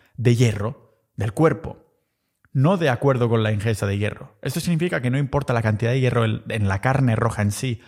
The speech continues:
o del hígado de ternera. Esto se descubrió cuando, al hacer estudios sobre el hierro, los investigadores se dieron cuenta que tenían que inducir anemia, de crear anemia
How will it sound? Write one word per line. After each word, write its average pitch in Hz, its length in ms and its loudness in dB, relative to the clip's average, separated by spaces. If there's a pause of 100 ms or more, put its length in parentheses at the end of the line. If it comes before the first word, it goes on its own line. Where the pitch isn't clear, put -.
(280)
o 110 180 -4
del 104 220 0
hígado 107 340 0
de 101 140 0
ternera. 101 540 -4 (240)
Esto 151 220 -8
se 147 220 -4
descubrió 131 640 -2
cuando, 104 460 -2
al 101 100 -8
hacer 147 220 -4
estudios 139 460 -4
sobre 101 200 -6
el 104 80 -10
hierro, 120 420 -2 (600)
los 107 320 -2
investigadores 107 640 -2
se 110 100 -4
dieron 123 240 0
cuenta 117 460 -2 (440)
que 110 120 -4
tenían 139 400 -2
que - 320 -10
inducir 143 1000 -2
anemia, 127 720 -2 (160)
de - 140 -12
crear 120 480 -4
anemia 123 680 -2